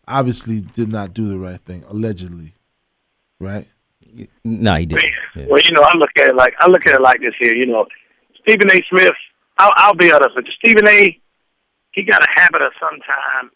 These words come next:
Speaker 3: talking without thinking. You know what I'm
Speaker 2: Mm-hmm.
Speaker 3: saying?
Speaker 1: Yeah. Oh yeah, I
Speaker 3: So,
Speaker 1: agree.
Speaker 3: a lot of things we think,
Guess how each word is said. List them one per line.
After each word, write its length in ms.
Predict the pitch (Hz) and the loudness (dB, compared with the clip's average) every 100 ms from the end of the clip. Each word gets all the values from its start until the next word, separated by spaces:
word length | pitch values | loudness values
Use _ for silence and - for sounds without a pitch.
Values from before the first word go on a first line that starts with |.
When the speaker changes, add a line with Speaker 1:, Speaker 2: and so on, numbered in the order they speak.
| _ _ _ - | _ _ _ -6
Speaker 3:
talking 400 | 185 180 - 143 | -2 -2 -4 -10
without 420 | 131 127 139 131 - - | -8 -4 -4 -4 -6 -14
thinking. 340 | 147 131 - _ - | -14 -14 -20 _ -8
You 180 | 123 98 | -4 -2
know 80 | 104 | -2
what 80 | |
I'm 40 | 92 | -4
Speaker 2:
Mm-hmm. 40 | 107 | -6
Speaker 3:
saying? 200 | 101 87 - | -6 -8 -10
Speaker 1:
Yeah. 240 | 123 87 _ _ _ _ _ _ _ _ _ _ _ | -10 -10 _ _ _ _ _ _ _ _ _ _ _
Oh 120 | 190 190 | -2 2
yeah, 220 | 185 165 | 4 2
I 20 | |
Speaker 3:
So, 40 | 175 | 0
Speaker 1:
agree. 180 | 160 175 | 0 0
Speaker 3:
a 80 | |
lot 180 | 170 226 | 4 2
of 80 | 220 - | 2 -4
things 320 | 185 175 147 165 | -6 -6 -10 -10
we 160 | 175 _ | -10 _
think, 160 | 165 | -6